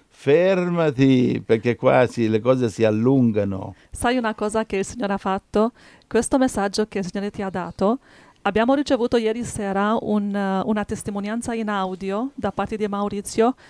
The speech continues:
Speaker 2: che è perfettamente in linea con questo messaggio. Perché lui ha chiesto preghiera una settimana fa per dei, eh, funghi cutanei.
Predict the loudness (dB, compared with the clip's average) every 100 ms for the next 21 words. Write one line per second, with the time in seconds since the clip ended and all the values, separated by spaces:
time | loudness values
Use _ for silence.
0 | -20 _ -6 -4 -4 _ -6 -6 -6 -6
1 | -4 -6 -6 -6 -6 -6 -6 -8 -8 -8
2 | -10 -10 -8 -6 -6 -6 -8 -8 -6 -6
3 | -6 _ _ _ _ -20 -6 -6 -2 0
4 | 0 -4 -2 0 0 -2 -4 -2 -4 -4
5 | -8 -8 -8 -6 -4 -4 -2 -4 -2 -4
6 | -2 -4 -4 -4 -2 -2 -2 -4 -4 -4
7 | -2 -2 -2 -2 -4 -4 -4 -6